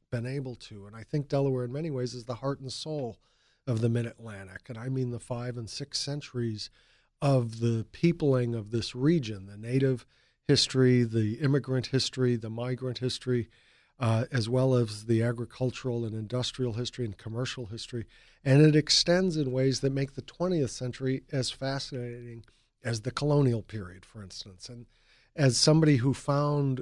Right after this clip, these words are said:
real energy in telling the twentieth century histories in a section of Philadelphia that had really only been preserving the eighteenth and nineteenth centuries,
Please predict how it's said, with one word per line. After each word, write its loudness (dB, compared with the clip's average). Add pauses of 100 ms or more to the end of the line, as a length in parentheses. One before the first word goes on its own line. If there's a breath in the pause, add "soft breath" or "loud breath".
real 2
energy 0
in -8
telling -8
the -10
twentieth -8
century -6
histories -6 (380)
in 2
a 4
section 2
of -4
Philadelphia -6
that -8
had -4 (200)
really 4
only 2
been -2
preserving -2
the -2
eighteenth -4
and -14
nineteenth -4
centuries, -18